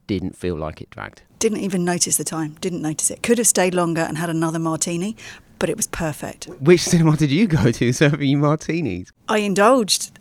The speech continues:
Speaker 2: I haven't been out very much.
Speaker 1: Okay.
Speaker 2: And, uh, yeah, for a first, I went to the Selfridges Cinema.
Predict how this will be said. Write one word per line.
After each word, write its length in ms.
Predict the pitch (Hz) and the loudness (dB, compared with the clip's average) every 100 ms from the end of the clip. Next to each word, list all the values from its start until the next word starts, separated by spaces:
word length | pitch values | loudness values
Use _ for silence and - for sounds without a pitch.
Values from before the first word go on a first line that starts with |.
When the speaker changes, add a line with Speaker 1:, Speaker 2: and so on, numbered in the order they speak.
| - | -2
Speaker 2:
I 60 | 147 | 4
haven't 280 | 226 196 190 | 6 4 4
been 120 | 185 | 4
out 180 | 190 175 | 4 6
very 200 | 190 196 | 4 4
much. 320 | 208 - 185 | 2 0 -2
Speaker 1:
Okay. 120 | 208 | 0
Speaker 2:
And, 120 | 196 | 2
uh, 320 | 190 190 190 - | 4 4 4 2
yeah, 200 | 208 240 | 0 0
for 200 | - 196 | 0 -2
a 40 | |
first, 400 | 180 240 247 - | 0 0 0 0
I 80 | - | 0
went 180 | 196 - | -2 -4
to 100 | 202 | -6
the 80 | 180 | -4
Selfridges 540 | - 202 247 240 175 | -4 -4 -4 -6 -6
Cinema. 540 | 160 165 165 160 156 | -6 -6 -6 -6 -8